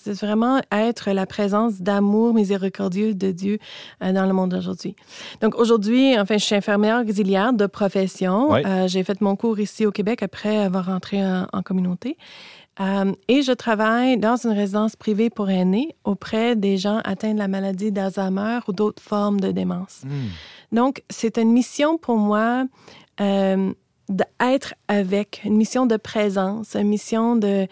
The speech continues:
Speaker 1: Euh, j'ai la joie de, de partager la vie quotidienne avec ces gens-là, euh, qui ont tant besoin, euh,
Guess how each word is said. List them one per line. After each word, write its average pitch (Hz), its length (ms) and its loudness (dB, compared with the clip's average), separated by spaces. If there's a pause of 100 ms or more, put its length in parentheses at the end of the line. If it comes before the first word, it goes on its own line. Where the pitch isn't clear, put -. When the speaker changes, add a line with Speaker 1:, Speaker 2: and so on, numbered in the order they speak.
(340)
Speaker 1:
Euh, 190 180 2
j'ai 208 140 2
la 220 100 4
joie 226 220 2
de, 196 260 2
de 196 160 -2
partager 220 800 -2
la 202 140 2
vie 202 160 0
quotidienne 208 680 0
avec 196 280 0
ces 196 180 -4
gens-là, 202 720 0
euh, 190 380 -2
qui 220 220 -2
ont 214 180 2 (420)
tant 240 220 0
besoin, 196 480 0 (500)
euh, 196 500 0